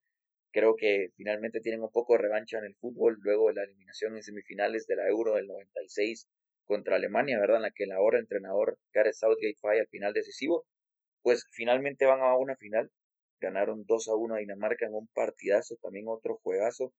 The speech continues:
en donde empezaron perdiendo los ingleses uno cero con un pedazo de gol de Damsgaard, un golazo de tiro libre. Luego Inglaterra empazó, empató por un autogol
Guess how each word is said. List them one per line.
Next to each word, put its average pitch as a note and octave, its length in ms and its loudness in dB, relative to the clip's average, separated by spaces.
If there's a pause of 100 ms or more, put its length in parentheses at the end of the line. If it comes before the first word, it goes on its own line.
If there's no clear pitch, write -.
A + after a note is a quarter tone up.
(420)
en A2 140 -4
donde A2 180 -2
empezaron B2 640 2
perdiendo A2+ 460 -2
los A2 120 -2
ingleses A2 480 -6
uno C#3 240 -4
cero D3 260 0
con G#2 200 -12
un B2 200 -8 (440)
pedazo A2 480 2
de G#2 100 0
gol B2+ 320 0 (300)
de F#2 100 -6
Damsgaard, B2 480 0
un A#2+ 220 -8 (100)
golazo D3+ 460 2
de G#2+ 60 -8
tiro B2+ 220 -2
libre. D3+ 320 0 (880)
Luego B2 260 4
Inglaterra A#2+ 440 4
empazó, A2+ 460 -2
empató - 500 0
por A#2 140 4
un B2 160 -2
autogol B2+ 560 2